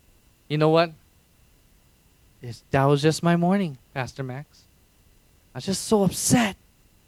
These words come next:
I keep it in. And you know what? Even if I don't yell at that guy in the freeway, in my head I was thinking it. Even if I didn't say it to their face at work, you know what I was thinking, God. We've all been there.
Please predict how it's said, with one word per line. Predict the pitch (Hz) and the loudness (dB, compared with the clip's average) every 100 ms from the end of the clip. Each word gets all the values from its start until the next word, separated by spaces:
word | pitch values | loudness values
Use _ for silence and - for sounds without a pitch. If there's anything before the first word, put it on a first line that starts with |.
| _ _ | _ _
I | 156 | -10
keep | - 226 | -2 2
it | 233 233 | 4 4
in. | 240 175 | 2 4
And | 180 | 4
you | 226 | 6
know | 247 | 8
what? | 240 | 8
Even | 247 233 247 | 6 4 4
if | 233 | 6
I | 233 | 8
don't | 226 247 | 8 8
yell | 196 202 190 | 8 10 8
at | 196 | 6
that | 180 | 4
guy | 170 170 175 | 6 6 6
in | 175 | 4
the | 165 | 2
freeway, | - 180 175 202 - - _ | 6 8 8 6 2 -12 _
in | 185 202 | 8 10
my | 196 | 8
head | 180 233 294 240 | 8 8 8 10
I | |
was | 170 170 - | 8 8 6
thinking | 180 170 180 | 2 4 4
it. | 185 214 - - | 4 2 -2 4
Even | 240 254 | 8 10
if | 247 226 | 10 10
I | 220 | 10
didn't | 262 247 214 | 10 8 4
say | - 247 262 | 6 8 10
it | 247 - | 10 8
to | - 226 | 6 8
their | 214 196 | 10 8
face | - 262 233 | 8 6 8
at | 208 208 | 8 8
work, | 208 269 254 - - _ | 12 12 12 4 -20 _
you | 190 233 | 6 10
know | 247 302 | 12 12
what | 269 | 12
I | 226 | 12
was | 208 190 | 10 8
thinking, | - 269 226 196 | 6 4 6 4
God. | 165 156 160 190 - _ _ _ _ _ _ _ _ _ _ _ _ _ _ _ _ | 10 10 10 6 0 _ _ _ _ _ _ _ _ _ _ _ _ _ _ _ _
We've | 165 160 | 2 6
all | 175 202 | 6 6
been | 190 196 | 4 0
there. | 180 135 139 | -2 -4 -8